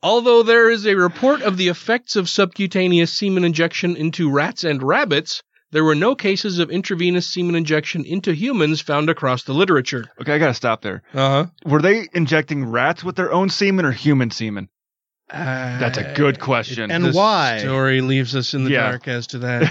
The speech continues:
Speaker 2: <laughs>
Speaker 1: A search of more eclectic internet sites and forums found no other documentation of semen injection for back pain treatment or other uses.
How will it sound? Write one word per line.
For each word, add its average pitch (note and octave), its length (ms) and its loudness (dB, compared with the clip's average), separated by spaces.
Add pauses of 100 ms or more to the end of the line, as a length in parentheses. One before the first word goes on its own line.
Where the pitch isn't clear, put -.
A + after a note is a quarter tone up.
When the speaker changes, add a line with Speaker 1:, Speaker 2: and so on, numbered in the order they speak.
Speaker 2:
<laughs> - 840 -16
Speaker 1:
A C#4+ 180 -2
search A#3 400 0
of G3 120 2
more F#3+ 340 4
eclectic F#3 800 -4
internet C#3+ 440 -2
sites C3 360 -4
and B2+ 160 -4
forums C3+ 400 0
found C3+ 360 0
no F3 240 4
other G3 260 0
documentation F3+ 840 0
of D3+ 120 -2
semen E3+ 300 -2
injection D3+ 540 -2
for D3 180 -2
back E3 340 -2
pain F#3+ 240 0
treatment E3+ 520 -4
or D#3 260 0
other C#3 240 0
uses. C3+ 680 -2